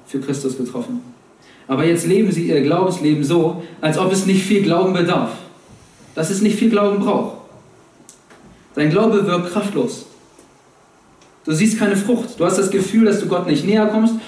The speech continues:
und dass sich ständig fremde, schlechte Gedanken einsch-, einschleichen bei dir. Im Prinzip rechnest du eigentlich gar nicht mit Gott und vielleicht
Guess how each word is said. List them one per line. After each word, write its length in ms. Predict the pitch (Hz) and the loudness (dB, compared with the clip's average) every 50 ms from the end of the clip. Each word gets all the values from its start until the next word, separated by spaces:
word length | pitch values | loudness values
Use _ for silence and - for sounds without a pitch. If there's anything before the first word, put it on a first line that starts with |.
| - - | -14 -6
und 60 | - 160 | -2 0
dass 320 | 170 170 - - - - | 0 0 0 -4 -10 -10
sich 300 | 127 143 190 190 190 - | -4 0 0 0 0 0
ständig 680 | - - - 190 233 254 240 214 185 175 175 - - - - - - - - | -2 -2 0 2 4 6 6 4 4 2 -2 -6 -8 -14 -16 -20 -20 -20 -14
fremde, 640 | - - 196 196 208 214 - 160 156 147 156 156 - - - | -12 -2 -2 0 0 2 2 2 0 0 0 -2 -4 -10 -14
schlechte 420 | - - - 208 208 202 208 208 - | -12 -6 -2 0 0 2 2 0 0
Gedanken 480 | - 175 - 185 185 190 190 180 170 | 0 2 2 2 0 0 -2 -2 -2
einsch-, 300 | - - 180 - - - - - | -4 -4 -4 -6 -6 -8 -8 -6
einschleichen 560 | 160 175 190 190 - 165 151 135 123 127 131 123 | -4 -2 -2 -2 -2 0 0 0 0 0 0 0
bei 100 | 120 120 | 0 -2
dir. 200 | 113 117 113 113 - - - - _ _ _ _ _ _ _ _ _ - - _ _ _ _ _ _ _ _ _ _ _ _ _ _ _ _ _ _ _ _ _ _ _ _ _ _ _ _ _ _ _ _ _ _ _ _ _ - - _ _ _ _ _ _ _ - - - | -2 -4 -6 -6 -10 -14 -20 -20 _ _ _ _ _ _ _ _ _ -20 -20 _ _ _ _ _ _ _ _ _ _ _ _ _ _ _ _ _ _ _ _ _ _ _ _ _ _ _ _ _ _ _ _ _ _ _ _ _ -20 -20 _ _ _ _ _ _ _ -20 -4 -4
Im 100 | 135 - | -4 0
Prinzip 360 | - 151 147 - 170 160 151 | 0 -2 -2 0 -2 -4 -2
rechnest 360 | 151 156 151 151 139 127 - | -2 -4 -2 -2 -2 -2 -2
du 100 | 131 127 | -4 -2
eigentlich 260 | 127 123 127 123 117 | 0 0 0 0 0
gar 120 | 127 120 120 | 0 -2 -2
nicht 160 | 120 117 - | -4 -4 -2
mit 120 | 120 117 | -4 -2
Gott 200 | 120 135 131 - | 0 -2 -2 -2
und 160 | - 131 123 | -2 -2 -2
vielleicht 720 | - - 127 120 117 120 165 165 170 170 - - - - | -2 -2 -4 -2 0 0 0 -2 -4 -6 -8 -12 -18 -20